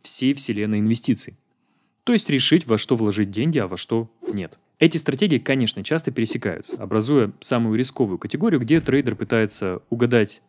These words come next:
как правильный актив, так и правильное время входа и выхода из него. Я уже подробно рассказывал об этих двух стратегиях в предыдущих выпусках. Если говорить кратко, обе стратегии не работают, а их гибрид тем более. Из всей вселенной трейдеров есть лишь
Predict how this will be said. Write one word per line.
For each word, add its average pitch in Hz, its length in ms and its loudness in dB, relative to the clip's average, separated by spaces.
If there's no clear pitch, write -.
как 139 220 2
правильный 110 400 0
актив, 214 320 -2
так 165 240 0
и 120 100 4
правильное 113 680 0
время 110 520 0
входа 113 320 0
и 98 120 2
выхода 104 340 -4
из 101 140 0
него. 110 260 -2
Я 147 100 6
уже 170 140 2
подробно 160 340 2
рассказывал 110 480 0
об 101 100 -2
этих 107 240 -2
двух 107 260 0
стратегиях 113 520 -2
в - 40 -14
предыдущих 113 500 -4
выпусках. - 420 -10
Если 175 260 4
говорить 147 300 4
кратко, 139 720 0
обе 151 240 4
стратегии 113 600 0
не 117 100 0
работают, 117 460 -2
а 120 80 2
их 123 140 4
гибрид 117 360 0
тем 135 200 -4
более. 92 260 -2
Из - 260 2
всей - 320 4
вселенной 120 720 2
трейдеров 160 420 2
есть 151 220 0
лишь 135 240 -2